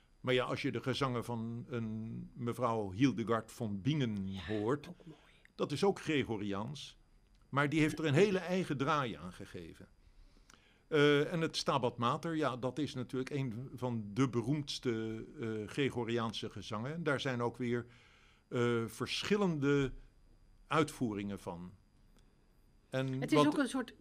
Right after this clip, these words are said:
Speaker 2: klaagzang bijna, hè? Het is
Speaker 1: Ja,
Speaker 2: een
Speaker 1: het
Speaker 2: soort
Speaker 1: is natuurlijk, ja, een, eh, eigenlijk een universeel gezang wat ook nu nog geldt, want het is,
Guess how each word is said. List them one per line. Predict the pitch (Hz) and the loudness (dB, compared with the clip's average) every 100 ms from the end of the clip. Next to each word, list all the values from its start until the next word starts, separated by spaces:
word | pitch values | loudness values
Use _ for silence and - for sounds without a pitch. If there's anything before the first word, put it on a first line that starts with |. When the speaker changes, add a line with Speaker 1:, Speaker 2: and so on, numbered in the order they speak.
| - | -6
Speaker 2:
klaagzang | 302 359 381 - - 180 170 | -2 -2 -2 -6 -6 -6 -4
bijna, | 156 156 156 | -6 -6 -6
hè? | 160 208 320 | -6 -6 -6
Het | 220 | 0
is | |
Speaker 1:
Ja, | 165 180 | 4 6
Speaker 2:
een | 202 | 6
Speaker 1:
het | 143 | 4
Speaker 2:
soort | 196 | 2
Speaker 1:
is | 156 | 4
natuurlijk, | 160 180 151 | 2 4 4
ja, | 156 151 135 | 4 0 0
een, | 160 151 143 147 | 0 0 0 0
eh, | 156 156 | 0 2
eigenlijk | 165 156 147 | 2 2 0
een | 156 160 | -2 0
universeel | 160 - 135 143 180 | 0 0 -2 2 2
gezang | 156 147 151 135 | 2 0 0 0
wat | 135 | -2
ook | 143 123 | -2 -2
nu | 156 196 | 2 2
nog | 131 - | 2 -2
geldt, | 117 120 | -4 -4
want | 143 143 | -4 -4
het | 160 | -4
is, | 156 - | -4 -6